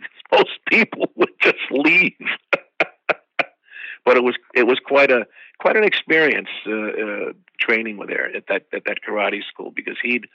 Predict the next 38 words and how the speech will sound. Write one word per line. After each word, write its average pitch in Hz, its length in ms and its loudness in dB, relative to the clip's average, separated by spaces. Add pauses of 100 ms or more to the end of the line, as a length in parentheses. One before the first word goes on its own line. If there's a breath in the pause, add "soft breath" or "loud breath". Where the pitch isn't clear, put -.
(1040 loud breath)
he 135 140 -2
had 123 180 2
trained, 120 480 0
uh, 110 280 2 (640 loud breath)
uh, 101 500 -4
a - 40 -8 (100)
fellow 113 200 2
by 110 140 -2
the 107 100 -4
name 110 160 -2
of 95 180 -8
Bobby 110 320 0
Ryan, 113 480 -2
who 104 240 -10 (100)
became 107 360 -4
the 98 80 -8
world 107 320 -2
welterweight 113 680 -4 (460 loud breath)
and, 107 260 -4
and 107 200 -6
later 113 260 4
the 101 120 -2
world 104 300 0 (120)
super 127 220 -2
middleweight, 98 560 -2 (120)
uh, 98 220 -2
champion, 98 640 -4 (520 loud breath)
uh, 101 160 -8
in 101 80 -10
the 101 80 -4
W 113 380 0
K 98 300 0
O, 101 280 -4 (500 soft breath)
uh, 95 200 -14
W 117 220 0
K 98 300 2
A 98 40 -4
rather. 101 440 -4